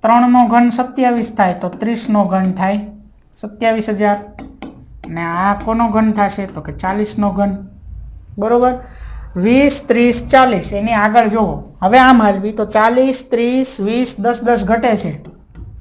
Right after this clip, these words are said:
ચાલીસમાંથી દસ ઘટ્યા તો ત્રીસ થયા. ત્રીસમાંથી વી-, અ, દસ ઘટ્યા તો વીસ થયા. વીસમાંથી દસ ઘટાડો તો હવે દસ થશે. દસનો ઘન, એકનો ઘન એક, પાછળ એકના ત્રણ ઝીરો,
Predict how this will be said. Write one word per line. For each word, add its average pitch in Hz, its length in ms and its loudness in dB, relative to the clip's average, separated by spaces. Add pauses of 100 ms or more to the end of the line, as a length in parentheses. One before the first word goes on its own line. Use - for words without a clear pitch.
(500)
ચાલીસમાંથી 220 640 2
દસ 220 260 2
ઘટ્યા 214 300 4
તો 208 140 -2
ત્રીસ 214 340 -6
થયા. 240 180 4
ત્રીસમાંથી 214 640 -2
વી-, 214 200 -4
અ, 208 380 0
દસ 220 320 0
ઘટ્યા 202 280 2
તો 202 180 -4
વીસ 208 400 -6
થયા. 233 140 0
વીસમાંથી 220 600 -4
દસ 208 260 -2
ઘટાડો 214 400 0 (840)
તો 139 60 -8
હવે 160 200 -4
દસ 214 340 0
થશે. 214 260 -2
દસનો 214 480 0
ઘન, 226 180 2
એકનો 208 380 -2
ઘન 208 220 0
એક, 254 320 -4
પાછળ 214 500 -2
એકના 214 360 -2
ત્રણ 208 380 -2
ઝીરો, 220 260 -4